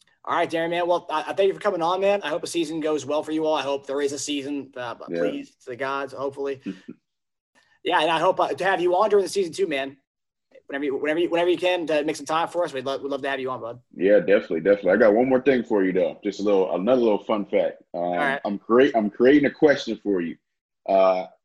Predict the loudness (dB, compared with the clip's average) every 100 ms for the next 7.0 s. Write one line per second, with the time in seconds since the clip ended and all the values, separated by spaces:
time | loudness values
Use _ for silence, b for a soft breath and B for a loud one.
0 | _ -10 -4 -2 0 -2 0 0 0 -2
1 | -4 -6 -6 -14 -10 -8 -8 -12 _ _
2 | -2 0 0 -2 -6 -4 -4 -8 _ -6
3 | -2 -2 -4 _ 0 2 0 -4 _ -6
4 | -2 2 0 -2 -4 -4 -4 -2 -2 -4
5 | -10 _ -10 -6 -4 -4 -2 -2 0 0
6 | -4 _ _ _ _ _ 2 2 0 -6